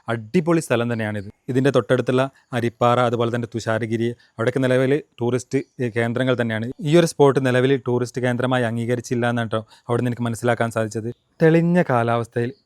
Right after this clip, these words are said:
പെട്ടെന്നായിരിക്കും ചിലപ്പോൾ മഴ പെയ്യുന്നത്. ഇതുപോലെ മഴ പെയ്യാൻ തുടങ്ങി കഴിഞ്ഞിട്ടുണ്ടെങ്കിൽ ഒരു പക്ഷേ നമുക്ക് ഇവിടുന്ന് കയറി പോകാനുള്ള അവസരം പോലും കിട്ടില്ല, അത്രയും സ്പീഡിലായിരിക്കും വെള്ളം വരുന്നത്. അതാണ് ഇവിടുത്തെ ഒരു അപകട ഭീഷണി എന്ന് പറയുന്നത്. പിന്നെയുള്ളത് ഈ പാറയിൽ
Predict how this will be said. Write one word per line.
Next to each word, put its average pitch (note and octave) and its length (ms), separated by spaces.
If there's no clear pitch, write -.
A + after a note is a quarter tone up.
പെട്ടെന്നായിരിക്കും C3+ 640
ചിലപ്പോൾ A#2 240
മഴ A2+ 180
പെയ്യുന്നത്. A2 380
ഇതുപോലെ D#3+ 340
മഴ A#2+ 160
പെയ്യാൻ A#2+ 340
തുടങ്ങി A2 280
കഴിഞ്ഞിട്ടുണ്ടെങ്കിൽ G#2+ 440
ഒരു D3+ 140
പക്ഷേ E3 180
നമുക്ക് D3+ 260
ഇവിടുന്ന് D3+ 220
കയറി B2+ 260
പോകാനുള്ള C3+ 420
അവസരം A#2+ 360
പോലും B2+ 220
കിട്ടില്ല, A2+ 320
അത്രയും C3 340
സ്പീഡിലായിരിക്കും A2+ 600
വെള്ളം A2 280
വരുന്നത്. G2+ 260
അതാണ് E3+ 360
ഇവിടുത്തെ D#3 260
ഒരു C3+ 160
അപകട A#2 300
ഭീഷണി A#2+ 280
എന്ന് A2+ 140
പറയുന്നത്. G#2+ 280
പിന്നെയുള്ളത് D#3 440
ഈ D#3 60
പാറയിൽ B2 360